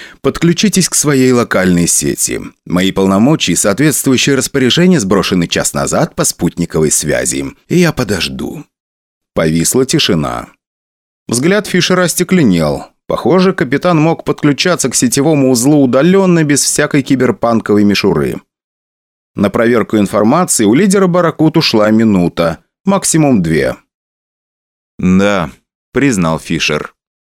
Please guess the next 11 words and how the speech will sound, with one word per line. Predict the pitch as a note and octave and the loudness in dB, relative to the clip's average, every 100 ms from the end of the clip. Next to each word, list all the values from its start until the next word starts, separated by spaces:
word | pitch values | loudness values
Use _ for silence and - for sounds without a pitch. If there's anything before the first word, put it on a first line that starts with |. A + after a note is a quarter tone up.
| _ | _
"Вы | - G2 A#2 A2+ | -2 0 2 2
имеете | F#2+ F2+ D#2+ - | 2 2 0 -4
на | D2 C#2+ | -4 -4
это | C2 - | -6 -6
право". | C#2+ C#2 C2+ C2 - _ _ _ _ _ _ _ _ _ _ _ _ _ | -4 -2 -4 -6 -8 _ _ _ _ _ _ _ _ _ _ _ _ _
"Международные | B2+ C#3 G#2 G#2+ F#2 F2+ C3+ F3+ F3 | 0 0 2 0 2 2 0 2 2
конвенции", | D3+ B2 E2+ D#2+ C#2 A#1+ - C#2 A#1 - _ - | 2 -2 0 -2 -4 -4 -4 -2 -6 -8 _ -6
напомнил | F#2 - D#2+ D#2 D2+ | -4 -2 -2 0 -2
гость. | D2 C#2 - - - _ _ _ _ - | -2 -4 -4 -8 -10 _ _ _ _ -4
"Благодаря | G2 G2 F#2 F2 D#2+ | 0 0 0 0 -2
им | C2+ E2+ E3 F#3+ | -2 0 0 0